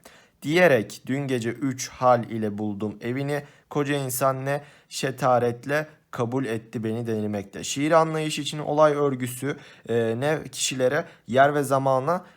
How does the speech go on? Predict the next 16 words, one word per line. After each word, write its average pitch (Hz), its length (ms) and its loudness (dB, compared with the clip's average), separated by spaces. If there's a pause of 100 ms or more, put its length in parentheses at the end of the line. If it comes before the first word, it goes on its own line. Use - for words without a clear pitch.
(180)
e, 107 300 0 (360)
yer 131 300 6
verilmiştir 127 600 -2
diyebiliriz. 135 480 -4
Olay 147 260 0
örgüsü 117 480 0
vardır. 131 640 4 (1500)
Olay 117 420 0
örgüsü 107 800 -4 (600)
vardır. 107 680 0 (260)
Ardından 143 420 6
neyi 147 180 -2
söyleyebiliriz? 110 760 -2 (260)
Yer, 143 300 10
zaman 139 420 4
unsurlarına 123 800 0